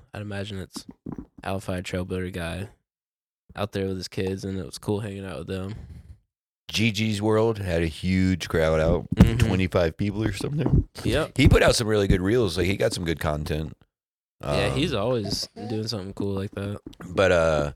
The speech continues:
Speaker 2: he had a lot of people out, a lot of people from Florida all stacked up. A lot of riders out. I mean, camping was filled up. It was, it was a great weekend, I thought. I had a great time.
Speaker 1: Yeah, it was cool.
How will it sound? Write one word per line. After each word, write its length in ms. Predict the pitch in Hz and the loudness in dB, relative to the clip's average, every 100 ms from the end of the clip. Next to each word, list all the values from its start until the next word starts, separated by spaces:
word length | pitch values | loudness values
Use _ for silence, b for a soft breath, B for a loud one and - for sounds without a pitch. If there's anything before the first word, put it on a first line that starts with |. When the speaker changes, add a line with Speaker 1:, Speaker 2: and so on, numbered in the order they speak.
| - _ _ - | -12 _ _ -4
Speaker 2:
he 180 | 92 98 | 2 4
had 140 | 85 | 4
a 60 | 73 | 2
lot 400 | 73 76 76 78 | 0 0 2 0
of 80 | 71 | -2
people 320 | 78 73 78 | -8 -4 0
out, 160 | 76 | 2
a 40 | 76 | 2
lot 200 | 76 78 | 2 0
of 80 | 76 | -2
people 240 | 80 80 | -6 -6
from 200 | - 78 | -6 -8
Florida 380 | - 78 78 78 | -2 0 2 0
all 120 | 76 | -2
stacked 420 | - - 76 76 | -2 -2 -2 -2
up. 220 | - 76 - | -4 -6 -6
A 680 | - - - - _ _ - | -6 -6 -6 -18 _ _ 2
lot 140 | 113 | 4
of 80 | 233 | 4
riders 380 | 151 90 80 73 | 4 4 2 2
out. 220 | 90 110 | 2 4
I 40 | 82 | 2
mean, 140 | 78 | 0
camping 400 | 76 87 92 101 | 0 0 0 0
was 160 | 95 - | -2 -2
filled 240 | 95 92 | 0 2
up. 240 | 92 92 80 | 2 2 -2
It 60 | |
was, 160 | 101 80 | -6 -10
it 520 | 71 _ _ _ - | -16 _ _ _ -8
was 140 | 110 | -6
a 40 | 80 | -6
great 260 | 69 82 76 | -4 -2 -2
weekend, 340 | 71 67 67 | -8 -8 -8
I 100 | 71 | -6
thought. 240 | 69 67 57 - | -6 -8 -12 -16
I 40 | - | -12
had 60 | |
a 60 | 78 | -10
great 240 | 69 67 | -8 -10
time. 300 | - 69 69 - | -8 -10 -10 -12
Speaker 1:
Yeah, 240 | - 104 107 - - - | -2 0 0 -4 4 6
it 100 | - | 6
was 120 | 98 95 | 0 -4
cool. 300 | 95 120 | -6 -6